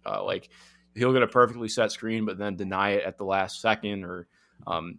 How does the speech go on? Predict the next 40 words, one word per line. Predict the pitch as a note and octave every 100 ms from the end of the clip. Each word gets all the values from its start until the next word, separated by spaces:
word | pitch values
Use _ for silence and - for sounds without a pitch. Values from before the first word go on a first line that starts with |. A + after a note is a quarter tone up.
| -
he'll | G2+
just | F2+ F#2 -
kind | F#2+
of | F#2 F2+
freelance | - G#2 G2+ G2 -
on | F#2+ G2
it. | F2
I, | G2+
I | B2+
don't | C#3 C3
know |
what | B2+ A#2+
to | G#2
make | G2+ G#2
out | G#2 G#2+
of | G#2
it, | G#2+ - -
especially | - B2+ B2 A#2
with, | A2 G#2+ G#2+
you |
know, | G2 G2
it | G2
seems | - F#2+
like | F#2+
there's | G2 F#2
a | F2+
lot | F2+ F2+
of |
stuff | - F#2 -
in |
the | F#2
background | F#2+ F#2 - F#2 G2
too | - F#2
that | F#2+ - _ _ _ _ _ -
I'm | G2 F#2 - _ _
probably | F2 F#2 F#2
not | F2+ F2+
privy | G2+ G2 F2+
to. | G2+ G2+ F#2+ _ _ _ _ _
Uh, | G2 F2 F2 D#2+